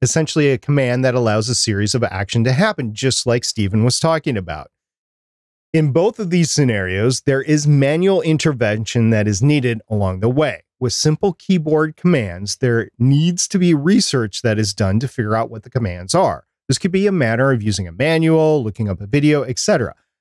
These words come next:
However, as keyboard commands are plentiful, there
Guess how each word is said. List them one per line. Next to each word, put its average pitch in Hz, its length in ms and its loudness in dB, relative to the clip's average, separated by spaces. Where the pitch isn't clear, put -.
However, 180 600 -2
as 151 220 0
keyboard 190 760 0
commands 139 440 0
are 151 120 0
plentiful, 98 640 -2
there 127 260 -2